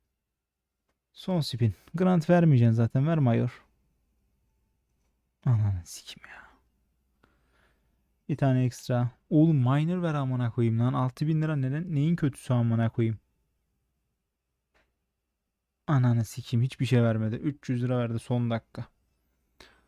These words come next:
Arkadaşlar ben büyük ihtimal bir rage deposit atacağım. Sinirleneceğim.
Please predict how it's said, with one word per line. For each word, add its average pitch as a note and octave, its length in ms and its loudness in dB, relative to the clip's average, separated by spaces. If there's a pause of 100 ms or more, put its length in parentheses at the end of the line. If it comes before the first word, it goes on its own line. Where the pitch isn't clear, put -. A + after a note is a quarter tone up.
(1900)
Arkadaşlar C3 640 0
ben C3+ 220 0
büyük C#3+ 220 -2
ihtimal A2+ 360 -10 (1200)
bir - 240 -8
rage D3+ 260 2
deposit C#3 320 -2
atacağım. A#2+ 340 -4
Sinirleneceğim. C#3+ 760 0